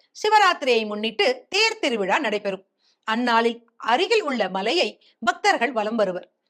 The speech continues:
நவராத்திரி நாட்கள் ஒன்பது நாளும் மிக சிறப்பாக இங்கே அம்பாளுக்கு விசேஷ பூஜைகள், ஆரத்திகள் செய்யப்பட்டு கொண்டாடப்படுகிறது. ஒவ்வொரு வெள்ளிக்கிழமை தோறும் அம்பாளுக்கு ஊஞ்சல் சேவை நடைபெறுகிறது. நம் வாழ்வில் உள்ள அனைத்து கஷ்டங்களையும், துயரங்களையும்,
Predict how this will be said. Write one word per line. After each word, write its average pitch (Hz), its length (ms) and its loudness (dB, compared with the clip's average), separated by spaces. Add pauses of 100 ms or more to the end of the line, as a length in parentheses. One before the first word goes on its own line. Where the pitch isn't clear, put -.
(240)
நவராத்திரி 427 480 2
நாட்கள் 226 360 -2
ஒன்பது 262 440 0
நாளும் 233 380 -2
மிக 320 220 -2
சிறப்பாக 226 640 0
இங்கே 254 240 -4 (120)
அம்பாளுக்கு 226 460 0
விசேஷ 226 540 -4
பூஜைகள், 226 460 -2 (140)
ஆரத்திகள் 226 520 -2
செய்யப்பட்டு 226 480 -4
கொண்டாடப்படுகிறது. 226 800 -2 (580)
ஒவ்வொரு 339 420 4
வெள்ளிக்கிழமை 277 540 0
தோறும் 233 380 -2
அம்பாளுக்கு 254 600 2
ஊஞ்சல் 311 400 -4
சேவை 226 320 -2
நடைபெறுகிறது. 185 640 -6 (540)
நம் 214 180 -2
வாழ்வில் 302 500 4
உள்ள 233 320 -2
அனைத்து 226 540 -2
கஷ்டங்களையும், 240 720 -2 (200)
துயரங்களையும், 262 760 0